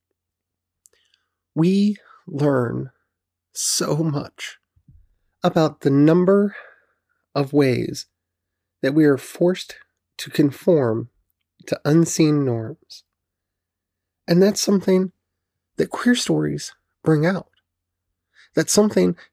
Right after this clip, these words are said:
that when we tell a truly queer story, we know how we have to act around our straight friends.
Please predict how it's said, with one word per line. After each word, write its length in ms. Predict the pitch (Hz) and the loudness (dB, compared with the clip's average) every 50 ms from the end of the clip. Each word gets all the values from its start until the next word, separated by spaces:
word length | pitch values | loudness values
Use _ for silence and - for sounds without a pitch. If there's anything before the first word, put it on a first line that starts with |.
| _ _ | _ _
that 160 | 180 - - | 0 2 4
when 160 | 160 165 170 | 2 4 4
we 120 | 165 165 | 4 2
tell 400 | 156 - - - - 208 202 - | 0 -2 -8 -2 0 0 0 0
a 80 | - 135 | -2 -6
truly 380 | - - - - 254 247 240 214 | -8 -6 -2 0 0 2 0 0
queer 340 | - - - 202 190 - | -2 -2 -2 0 0 0
story, 600 | - - - 208 214 202 170 127 110 - 131 131 - _ _ _ _ _ _ _ _ _ _ _ _ _ _ _ _ | -2 -2 -2 0 0 2 0 0 -2 -4 -8 -12 -16 _ _ _ _ _ _ _ _ _ _ _ _ _ _ _ _
we 120 | 190 214 | 4 4
know 440 | 208 233 240 208 170 151 160 160 - _ _ _ _ _ | 6 6 6 6 4 4 2 -2 -6 _ _ _ _ _
how 200 | - - 160 165 | -6 -2 0 2
we 140 | 165 175 151 | 2 2 2
have 180 | - 170 - - | 0 -4 -6 -6
to 80 | - | -6
act 260 | - 156 170 - - | -4 -4 -4 -2 0
around 180 | 170 156 156 147 | 0 0 2 2
our 100 | 147 131 | 0 -2
straight 300 | - - - 156 - - | -2 0 0 0 0 -2
friends. 500 | - - 139 - - - 170 175 - - | -4 -4 -4 -4 -4 -8 -12 -12 -14 -16